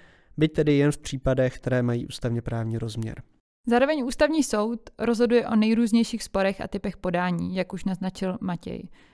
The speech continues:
Speaker 2: Drtivou většinu jeho nápadů, pro neprávníky jen vysvětlím, že slovo nápad znamená celkový počet podání, který na soud došly, tvoří ústavní stížnosti, a to konkrétně stížnosti běžných občanů na to,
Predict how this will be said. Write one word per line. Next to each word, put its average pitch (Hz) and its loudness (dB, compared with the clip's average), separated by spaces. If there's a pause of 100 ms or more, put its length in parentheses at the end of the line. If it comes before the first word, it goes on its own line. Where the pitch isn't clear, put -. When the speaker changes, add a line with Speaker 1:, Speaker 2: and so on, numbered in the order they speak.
(160)
Speaker 2:
Drtivou 254 2
většinu 240 2
jeho 247 6
nápadů, 208 0 (100)
pro 196 -4
neprávníky 208 2
jen 214 2
vysvětlím, 196 -2
že 208 -2
slovo 208 0
nápad 180 0 (120)
znamená 190 0
celkový 196 -4
počet 196 -6
podání, 185 0
který 196 -4
na 185 -2
soud 208 -6
došly, 175 -6 (440)
tvoří 214 0
ústavní 220 2
stížnosti, 196 -4 (200)
a 214 -2
to 233 0
konkrétně 220 2
stížnosti 208 -4
běžných 196 2
občanů 208 -2
na 170 -4
to, 185 -4